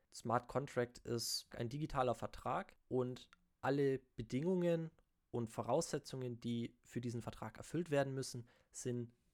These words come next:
digital gespeichert. Das heißt, im Programmcode wird festgehalten, welche Bedingungen die Partei A machen oder einhalten muss, um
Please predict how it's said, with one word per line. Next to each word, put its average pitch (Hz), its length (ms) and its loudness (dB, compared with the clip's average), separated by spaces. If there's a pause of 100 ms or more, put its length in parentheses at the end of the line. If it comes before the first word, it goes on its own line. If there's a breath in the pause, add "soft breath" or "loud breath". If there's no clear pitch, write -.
(160)
digital 110 640 0 (160)
gespeichert. - 640 -8 (720)
Das - 140 -12
heißt, 110 220 -2
im 120 180 2
Programmcode 127 840 4
wird 120 160 2
festgehalten, 127 1080 0
welche 113 360 -2
Bedingungen 151 760 2
die 120 100 -4
Partei 113 440 0
A 135 440 6
machen 151 480 4
oder 120 200 4
einhalten 139 460 6
muss, 131 460 -2
um 131 340 0